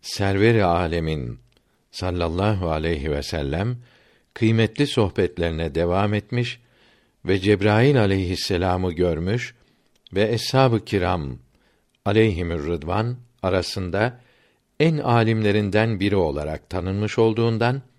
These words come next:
hadis-i şerifler için olduğu gibi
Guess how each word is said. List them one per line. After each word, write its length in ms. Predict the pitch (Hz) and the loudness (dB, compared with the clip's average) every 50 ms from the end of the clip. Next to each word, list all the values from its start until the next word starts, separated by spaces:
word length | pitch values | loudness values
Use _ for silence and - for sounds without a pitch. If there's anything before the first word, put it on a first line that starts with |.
| _ _ _ _ _ _ _ _ _ _ _ | _ _ _ _ _ _ _ _ _ _ _
hadis-i 460 | - - 110 104 123 156 143 - 127 113 | -4 -2 2 4 4 2 2 2 -2 -2
şerifler 440 | - 123 113 107 107 - 117 110 | 0 0 0 0 0 0 0 0
için 260 | 107 98 - - 107 101 | 0 0 -2 -4 -2 -2
olduğu 380 | 92 92 95 87 98 107 120 | 0 -2 0 2 2 2 2
gibi 380 | 123 131 127 113 98 78 62 | 2 0 0 0 0 0 -2